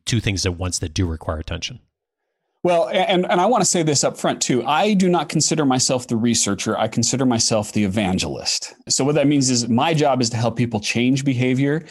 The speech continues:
Speaker 2: And also my job is to help, uh, interpret for the, the, the masses what the science is <laughs> saying. So, you know, credit to this goes to, to people like, for instance, David Strayer, who's in my backyard at the University of Utah. They've done numerous studies.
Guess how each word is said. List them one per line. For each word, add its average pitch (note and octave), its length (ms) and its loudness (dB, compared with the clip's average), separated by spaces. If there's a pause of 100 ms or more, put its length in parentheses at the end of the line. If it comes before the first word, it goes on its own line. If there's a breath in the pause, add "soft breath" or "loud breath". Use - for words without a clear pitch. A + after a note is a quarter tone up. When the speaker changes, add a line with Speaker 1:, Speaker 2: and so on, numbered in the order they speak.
(280 loud breath)
Speaker 2:
And G3+ 140 0
also F3+ 380 0
my D3+ 160 2
job C#3+ 300 2
is B2+ 120 0
to B2+ 100 -2
help, C3 380 -2 (120)
uh, A2+ 160 2
interpret D3+ 800 -2
for B2+ 320 0
the, B2 400 0
the, A#2 320 0
the A#2+ 120 0
masses C#3+ 720 0 (360 loud breath)
what D3 300 0
the - 60 -2
science C3 520 2
is A2+ 160 0
<laughs> - 40 0
saying. F#2+ 520 -2
So, C3 400 0 (360 loud breath)
you D#3+ 120 0
know, B2 140 0
credit G#3 480 0
to D3+ 120 0
this C3+ 180 0
goes C3+ 380 0
to, C3 160 0
to A#2+ 140 -2
people C3+ 240 0
like, B2+ 160 0
for C#3+ 100 -2
instance, B2 240 0
David B2+ 320 0
Strayer, D#3+ 400 2
who's A#2 200 0
in A#2+ 60 2
my A#2+ 120 2
backyard A#2 540 0
at G2 40 -2
the G2+ 80 0
University A2 420 0
of A2+ 60 0
Utah. B2 360 0
They've C3+ 120 0
done B2 300 2
numerous C#3+ 460 2
studies. - 500 -6